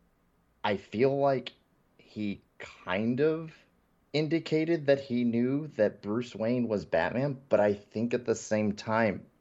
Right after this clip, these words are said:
I don't know if he actually did or not. There was,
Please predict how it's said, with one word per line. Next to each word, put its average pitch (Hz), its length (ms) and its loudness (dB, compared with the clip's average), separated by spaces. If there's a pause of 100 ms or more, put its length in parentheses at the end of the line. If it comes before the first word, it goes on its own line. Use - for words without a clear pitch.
I - 160 -8
don't 120 200 0
know 101 240 4
if 98 120 -8
he 101 460 -2
actually 92 600 -2 (220)
did 120 180 4
or 107 60 4
not. 82 300 -2
There 104 120 6
was, 98 120 -4